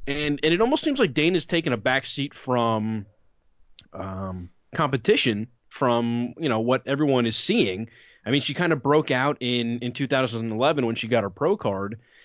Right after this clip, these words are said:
And, and obviously she was the first Olympia winner for women's physique back in two thousand thirteen, placed second the following year in two thousand fourteen and, and kinda never was <laughs> seen again on, on stage. And it makes you wonder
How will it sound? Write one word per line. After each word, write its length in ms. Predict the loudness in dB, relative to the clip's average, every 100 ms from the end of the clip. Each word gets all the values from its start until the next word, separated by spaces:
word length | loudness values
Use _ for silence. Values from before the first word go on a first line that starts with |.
| _ -6
And, 380 | 0 2 0 0
and 100 | 0
obviously 440 | 2 2 0 -2
she 160 | 0 -2
was 140 | 0
the 100 | -4
first 520 | -2 2 4 2 -4
Olympia 460 | -2 2 4 6 6
winner 280 | 6 4 2
for 340 | 2 2 2
women's 340 | 2 4 2 2
physique 460 | 0 2 2 2
back 320 | 2 4 2
in 380 | -2 -2 -2 -4 -4
two 120 | 2
thousand 360 | 4 4 2
thirteen, 600 | 2 2 2 0 2 0 -4 -16 -20 -18 -14
placed 320 | 2 2 4 4
second 560 | 2 2 -2 -4 -12 -10
the 80 | -8
following 420 | 0 2 2 0
year 180 | 0 0
in 60 | 0
two 100 | 0
thousand 380 | 2 2 2 -6
fourteen 520 | 0 0 0 -2 -2
and, 220 | -2 -4
and 240 | -4 -6
kinda 480 | -2 2 4 2 0 -4 -20 -20 -20 _ -20 -20 -20 -20 -10
never 420 | 2 6 6 6
was 180 | 6 4
<laughs> 20 |
seen 260 | 4 4 4
again 560 | 4 2 2 0 -2
on, 420 | -4 -2 0 -2 -2
on 200 | -2 -2
stage. 480 | 0 2 2 2
And 100 | -2
it 40 | 0
makes 240 | 0 0
you 80 | 0
wonder 420 | 2 2 2 -2